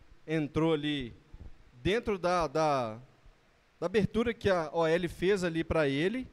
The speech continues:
porém a defesa tava muito esperta e na hora que ele virou pra receber o passe,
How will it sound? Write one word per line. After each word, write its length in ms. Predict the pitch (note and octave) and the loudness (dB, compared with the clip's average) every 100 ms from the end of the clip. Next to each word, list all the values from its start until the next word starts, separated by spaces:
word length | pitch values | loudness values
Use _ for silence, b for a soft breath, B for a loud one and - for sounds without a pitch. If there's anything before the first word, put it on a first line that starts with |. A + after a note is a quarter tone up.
| b b b | b b b
porém 300 | G3 G3 F#3+ | 4 6 6
a 40 | A#3+ | 2
defesa 440 | A#3+ - G3 F#3+ | 2 2 2 2
tava 200 | F#3 F3 | 2 2
muito 300 | E3+ G3+ B3+ | 2 2 0
esperta 480 | G#3 - D#3 G3 G#3+ | -4 -4 -2 0 2
e 40 | |
na 120 | F#3 F#3 | 4 6
hora 160 | G3+ | 6
que 120 | - | 2
ele 120 | G3+ G3 | 0 2
virou 320 | G3 F#3 A3 | 4 8 8
pra 140 | A3+ | 6
receber 360 | G3+ F3+ F3+ E3+ | 2 2 2 2
o 80 | E3 | 4
passe, 560 | D3+ E3 F3+ G#3 G#3 | 2 2 2 -2 -4